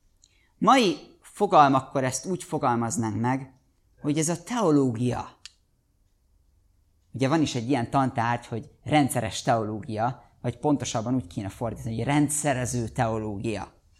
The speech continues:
Tehát ami az egész bibliai tanításokat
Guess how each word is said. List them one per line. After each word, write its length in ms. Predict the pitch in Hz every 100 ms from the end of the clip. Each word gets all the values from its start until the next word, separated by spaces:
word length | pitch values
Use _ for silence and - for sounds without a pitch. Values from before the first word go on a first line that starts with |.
| _ _ _ _ _ _
Tehát 200 | 151 151
ami 220 | 170 175
az 160 | 165 165
egész 720 | 233 247 208 170 151 - - - _ _
bibliai 500 | 135 180 208 214 160
tanításokat 1000 | 233 220 190 165 165 - 175 180 -